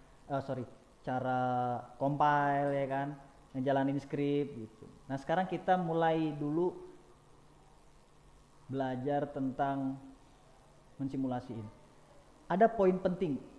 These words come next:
<clears throat> Sewaktu kita melakukan simulasi itu, poin pentingnya adalah bahwa potensial yang kita pakai itu semuanya adalah empirik.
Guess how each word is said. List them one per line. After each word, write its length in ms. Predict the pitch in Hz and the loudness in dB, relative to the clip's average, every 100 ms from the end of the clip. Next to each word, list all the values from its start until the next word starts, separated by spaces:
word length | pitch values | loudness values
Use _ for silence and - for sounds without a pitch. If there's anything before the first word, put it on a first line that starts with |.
| - - | -6 6
<clears throat> 1040 | 240 147 - - - - - - - - | 6 6 -2 -14 -20 -20 -20 -20 -20 -8
Sewaktu 240 | 151 143 170 160 | -4 -4 -4 2
kita 320 | 160 160 - - - - - - | 4 4 2 -6 -18 -20 -20 -8
melakukan 500 | 143 139 143 131 139 131 | -4 -2 -2 0 0 0
simulasi 480 | 135 135 131 151 143 | -2 0 -2 -2 -6
itu, 80 | |
poin 200 | 175 139 135 | -2 -2 -2
pentingnya 520 | 139 131 131 175 143 | -4 -2 -2 0 0
adalah 380 | 143 123 127 143 - - - - - - | 0 0 0 -2 -8 -20 -20 -20 -20 -12
bahwa 560 | 127 135 135 139 147 180 | -2 0 2 0 -2 -2
potensial 640 | - 170 175 170 - 233 202 | 0 0 2 -2 2 4 6
yang 120 | 170 | 4
kita 200 | 165 - | -2 -4
pakai 480 | 156 151 143 147 127 | -2 0 -2 -4 -4
itu 240 | 120 180 190 | -4 -6 -4
semuanya 560 | 196 185 180 196 202 | -4 0 0 0 -4
adalah 400 | 165 160 156 165 | -4 -2 -2 0
empirik. 360 | 170 165 196 | -2 2 2